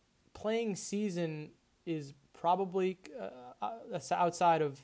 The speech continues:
the, the college athlete. We're gonna take, for instance, the middle school and high school athlete. Your pre-, playing season probably isn't nearly as intense as a professional's.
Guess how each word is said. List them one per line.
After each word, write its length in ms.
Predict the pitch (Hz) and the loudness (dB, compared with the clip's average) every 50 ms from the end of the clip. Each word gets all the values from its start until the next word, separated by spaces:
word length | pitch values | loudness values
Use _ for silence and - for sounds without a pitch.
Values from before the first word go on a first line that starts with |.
| - - _ | -20 -18 _
the, 520 | - 165 143 139 143 139 135 135 135 139 - | -14 -12 -8 -8 -6 -6 -6 -6 -6 -8 -8
the 80 | 151 143 | -10 -6
college 380 | - 160 170 175 170 156 139 | 0 4 4 4 4 4 2
athlete. 520 | 147 143 143 139 - - 147 143 143 139 - - - - - - _ _ _ | 0 -2 -2 -4 -6 -4 -4 -4 -6 -8 -12 -20 -20 -20 -20 -20 _ _ _
We're 100 | 156 156 | -6 -2
gonna 160 | 165 170 160 151 | 0 0 0 2
take, 300 | - 156 151 147 - - - | 2 2 2 2 -2 -12 -12
for 160 | - - 156 | -6 -6 -4
instance, 360 | 147 143 139 - 156 147 - | -4 -4 -6 -8 -8 -8 -8
the 120 | - 151 147 | -8 -6 -4
middle 200 | 147 151 151 147 | -2 -2 -2 -2
school 260 | - - 151 143 143 | -2 -2 -2 -2 -2
and 80 | 135 | -4
high 160 | 127 156 165 170 | -4 -4 -4 -4
school 240 | - - 151 143 | -2 -4 -4 -2
athlete. 520 | 143 143 143 143 - 151 143 143 143 - - - - - - - _ - | -2 -2 -4 -4 -4 -4 -4 -4 -4 -8 -14 -20 -20 -20 -20 -16 _ -6
Your 100 | 233 220 | -6 -6
pre-, 320 | - - 233 240 240 240 | 2 4 4 4 4 2
playing 380 | - - - 220 262 285 254 220 | -4 -2 -2 0 0 0 -2 -2
season 440 | - - 175 165 147 165 156 165 | -2 -2 -2 -2 -2 -4 -6 -6
probably 560 | - - - 175 196 208 233 262 285 247 - - _ | -6 0 2 2 2 2 0 -4 -4 -4 -6 -2 _
isn't 460 | 196 190 175 170 160 151 135 - - - _ _ _ _ _ _ _ _ _ _ - | 0 2 2 2 0 -2 -4 -10 -16 -20 _ _ _ _ _ _ _ _ _ _ -10
nearly 800 | 170 151 147 156 175 208 247 262 233 185 156 147 139 135 139 147 | -8 -4 0 2 4 6 6 8 6 6 6 4 2 0 -4 -2
as 160 | 175 160 143 143 | -2 -2 -2 -2
intense 500 | 143 143 - - 170 151 143 135 - 147 | -4 -4 0 0 0 2 0 -2 -4 -6
as 140 | 139 131 | -4 -6
a 40 | 135 | -6
professional's. 680 | 127 135 123 - 147 135 - - - - - - - - | -8 -8 -4 -4 -4 -4 -4 -10 -14 -16 -16 -18 -20 -20